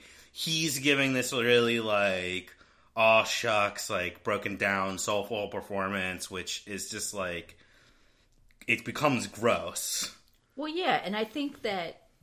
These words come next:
Speaker 2: the way I interpreted it from the book when she tells the story and the story comes out is that he is the sort of, he is the reason that, he is how she learns how to do what he did to her
Speaker 1: Mm-hmm.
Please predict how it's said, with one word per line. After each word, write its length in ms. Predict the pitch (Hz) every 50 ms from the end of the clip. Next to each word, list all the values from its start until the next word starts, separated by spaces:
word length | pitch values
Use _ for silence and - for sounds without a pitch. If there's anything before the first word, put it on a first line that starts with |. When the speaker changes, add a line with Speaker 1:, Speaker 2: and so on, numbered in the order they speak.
| _ -
Speaker 2:
the 120 | 196 - 202
way 260 | 196 226 240 254 254
I 380 | 233 214 196 190 190 185 - -
interpreted 560 | - 180 170 - - 185 180 180 175 165 160
it 160 | 151 147 147
from 240 | - - 156 147 143
the 80 | 139 131
book 420 | 127 - 160 151 135 127 - -
when 120 | 147 139 131
she 160 | - - 135
tells 360 | - - 143 139 135 123 -
the 120 | - 135
story 300 | - - - 156 139 131
and 80 | 131 131
the 40 | 135
story 300 | 131 - 151 139 131 127
comes 240 | - 123 123 120 127
out 220 | 131 123 127 - - - - - - - - - - -
is 280 | - 185 170 156 143 147
that 540 | 175 160 151 151 147 143 139 135 127 - - - _ - _ _ _ _ _ - - - - -
he 580 | - - - 240 247 262 269 285 277 269 254
is 440 | 240 - - 196 180 170 175 - - - - -
the 420 | 165 175 170 170 165 160 156 151
sort 300 | 147 - - 190 165 156
of, 320 | 156 147 147 143 135 135 135 - - - 170 - - - -
he 300 | - - 269 277 294 320
is 100 | 294 -
the 120 | - 233
reason 760 | 196 202 220 214 214 190 - 190 175 160 156 156 156 151 143 - -
that, 120 | - - - _
he 320 | - - 262 269 269 269
is 120 | 247 247 -
how 460 | - 220 214 202 190 180 160 147 143
she 260 | - - - 196 175
learns 600 | 175 170 160 151 147 139 135 131 131 131 131 - - - - _ _ _ _ _
how 240 | _ - - 175 165
to 160 | 160 - - 160
do 300 | 143 160 170 170 165 156
what 180 | 143 147 147 143
he 200 | - - 208 190
did 260 | 156 180 165 156 -
to 80 | - 143
her 520 | - - 165 156 151 143 135 123 123 120
Speaker 1:
Mm-hmm. 280 | 120 110 101 104 92